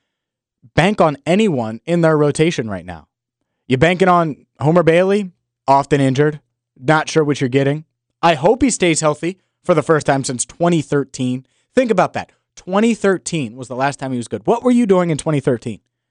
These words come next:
It's the last time where he stayed relatively healthy and was good for a hundred sixty-two games and, and steady, and, and Homer Bailey himself, which it's not like he was ever an ace anyways. Luis Castillo, I love his potential.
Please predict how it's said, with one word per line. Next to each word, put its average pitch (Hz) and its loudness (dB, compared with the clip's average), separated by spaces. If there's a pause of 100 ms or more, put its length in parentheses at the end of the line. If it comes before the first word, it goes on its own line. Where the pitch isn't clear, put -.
(560)
It's - -20
the 190 0
last 214 2
time 202 0
where 170 2
he 165 -2
stayed 151 -2
relatively 175 0
healthy 135 -6 (300)
and 147 -6
was 127 -6
good 160 0 (480)
for 127 0
a 123 -6
hundred 143 0
sixty-two 131 -4
games 117 -4
and, 113 -6
and 117 -6
steady, 131 -2
and, 107 -18
and 113 -10
Homer 139 -4
Bailey 113 -2 (520)
himself, 127 -4
which 185 -2
it's 190 -2
not 233 2
like 196 -2
he 202 -8
was 180 -2
ever 170 0
an 139 -2
ace 160 0
anyways. 123 -4 (640)
Luis 208 2
Castillo, 190 0 (380)
I 127 -4
love 160 0
his 220 0
potential. 180 -2